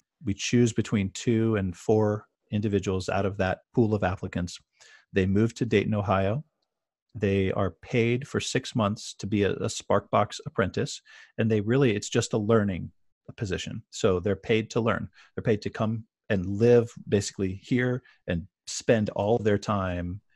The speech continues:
in a professional environment, pairing with real designers and developers and, and working on getting better at their craft. Out of that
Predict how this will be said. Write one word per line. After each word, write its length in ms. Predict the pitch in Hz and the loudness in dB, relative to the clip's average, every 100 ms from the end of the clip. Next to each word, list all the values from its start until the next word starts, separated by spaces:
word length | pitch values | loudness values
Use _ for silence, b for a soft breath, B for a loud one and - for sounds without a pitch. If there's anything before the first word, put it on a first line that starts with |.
| _ _ _ | _ _ _
in 120 | 107 101 | -2 0
a 40 | |
professional 580 | - - 110 107 123 110 | -2 -2 0 0 0 0
environment, 540 | 101 98 98 95 - | 0 0 0 -4 -6
pairing 380 | - 104 107 104 | 0 2 2 0
with 140 | 92 | -2
real 340 | 92 98 104 104 _ _ _ - | -2 0 0 -2 _ _ _ -6
designers 480 | 98 95 98 95 | -2 0 0 -2
and 80 | 98 | -4
developers 560 | 98 95 87 90 87 87 | -2 0 0 -2 -4 -4
and, 140 | 85 - | -6 -6
and 140 | 85 90 | -6 -4
working 480 | 90 98 - 90 | 0 0 0 -2
on 360 | 85 82 80 80 - _ _ - | -2 -4 -6 -8 -14 _ _ 0
getting 260 | 92 90 | 0 0
better 240 | 82 85 78 | 0 0 -2
at 100 | - | -4
their 120 | 82 | -6
craft. 380 | - 90 - _ _ - | -2 -4 -4 _ _ 2
Out 240 | 120 131 | 6 6
of 160 | 127 104 | 4 4
that 320 | 107 98 | 2 2